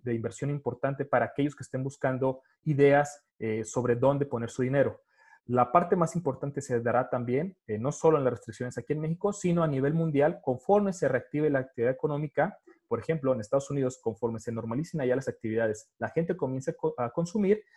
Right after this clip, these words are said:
pues demandarán más productos que van desde México para allá. Entonces, detectar cuáles son las empresas que están más ligadas a estas cadenas globales de producción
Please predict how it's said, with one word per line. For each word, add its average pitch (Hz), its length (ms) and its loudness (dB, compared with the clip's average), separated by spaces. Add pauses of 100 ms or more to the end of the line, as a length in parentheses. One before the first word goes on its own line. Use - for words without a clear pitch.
(140)
pues 180 160 6
demandarán 135 440 4
más 156 140 2
productos 143 460 -2
que 117 100 -2
van 120 200 2
desde 127 220 2
México 156 360 -4
para 160 180 2
allá. 180 280 4 (300)
Entonces, 165 560 0
detectar 127 480 2
cuáles 160 240 6
son 156 100 -6
las 147 160 -6
empresas 143 380 -4
que - 100 -16
están 131 180 -4
más 135 140 0
ligadas 131 380 0
a 117 40 -6
estas - 240 -8
cadenas 123 300 -4
globales 120 260 -2
de 139 60 -6
producción 147 540 -2